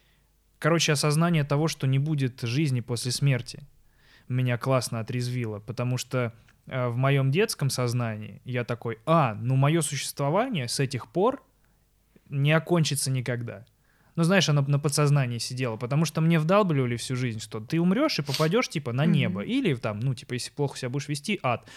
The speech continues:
Speaker 1: Но в аду же это тоже существование, ты как бы живешь, ты такой: "Ау, ау, ау", но ты как бы, это ты. Тебе плохо и больно, но ты такой: "Ну".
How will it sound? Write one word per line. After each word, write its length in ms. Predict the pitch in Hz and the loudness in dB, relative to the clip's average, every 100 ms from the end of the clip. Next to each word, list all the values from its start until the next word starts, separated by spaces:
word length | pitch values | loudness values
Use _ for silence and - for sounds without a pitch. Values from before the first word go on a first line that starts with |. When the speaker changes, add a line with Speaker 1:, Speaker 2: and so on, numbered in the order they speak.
| - | -2
Speaker 1:
Но 100 | 143 | 2
в 60 | 165 | 4
аду 180 | 190 170 | 4 2
же 100 | 139 | 2
это 140 | 123 | 0
тоже 240 | 120 233 156 | 2 4 2
существование, 600 | - 120 - 131 120 110 | -2 -6 -2 0 0 -4
ты 100 | 113 | -8
как 140 | 110 107 | -8 -6
бы 80 | 113 | -4
живешь, 440 | 123 135 185 - _ _ _ - | 0 0 -2 -6 _ _ _ -8
ты 80 | 131 | -6
такой: 260 | 120 - - | -4 0 8
"Ау, 240 | 156 165 160 | 10 10 10
ау, 220 | 156 160 | 10 10
ау", 340 | 170 175 254 | 10 10 8
но 200 | 185 165 | 6 2
ты 240 | 160 - 170 | 0 0 0
как 220 | 160 156 | 2 2
бы, 320 | 151 143 120 - | 2 2 0 -6
это 220 | 147 160 | -4 -2
ты. 340 | 156 156 113 - _ _ | 0 0 -2 -6 _ _
Тебе 160 | - 127 | -6 -6
плохо 360 | - 170 196 165 | 0 0 2 0
и 40 | |
больно, 380 | 143 175 269 208 | 2 4 4 2
но 120 | 143 | 0
ты 100 | 135 131 | 0 -2
такой: 460 | 123 123 117 110 - | -4 -6 -6 -8 -8
"Ну". 460 | 131 220 294 254 | -6 -6 -8 -16